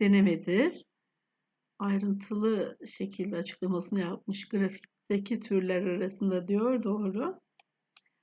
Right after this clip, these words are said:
Öğrenciler romanı sürükleyici buldukları için bu kadar çok sevmektedir. Buradan, bu grafikten niçin sevdiklerini çıkaramayız. Bu yüzden cevabımız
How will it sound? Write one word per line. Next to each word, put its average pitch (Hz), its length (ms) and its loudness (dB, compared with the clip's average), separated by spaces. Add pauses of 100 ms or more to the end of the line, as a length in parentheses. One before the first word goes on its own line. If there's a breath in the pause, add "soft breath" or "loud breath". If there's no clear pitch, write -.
(340)
Öğrenciler 330 640 4
romanı 262 360 4
sürükleyici 294 720 -2
buldukları 262 500 0
için 247 480 4
bu 196 60 2
kadar 196 300 0
çok 196 220 -6
sevmektedir. 185 840 -2
Buradan, 220 440 -2
bu 285 80 -2
grafikten 214 640 0 (680)
niçin 349 420 2
sevdiklerini 202 1000 -2
çıkaramayız. 196 680 0 (280)
Bu 277 80 2
yüzden 202 300 0
cevabımız 214 600 0